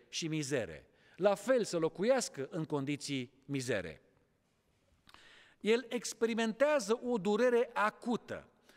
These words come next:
Această durere acută, spune Marx, este indusă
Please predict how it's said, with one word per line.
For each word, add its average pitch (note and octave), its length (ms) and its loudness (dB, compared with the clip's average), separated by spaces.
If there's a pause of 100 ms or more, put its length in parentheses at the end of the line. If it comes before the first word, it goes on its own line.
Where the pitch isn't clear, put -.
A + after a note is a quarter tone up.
(140)
Această B3 300 -6
durere B3 320 2
acută, A#3 480 0
spune F3+ 400 0
Marx, F3+ 460 2 (240)
este A#3+ 460 -2
indusă G#3+ 1000 2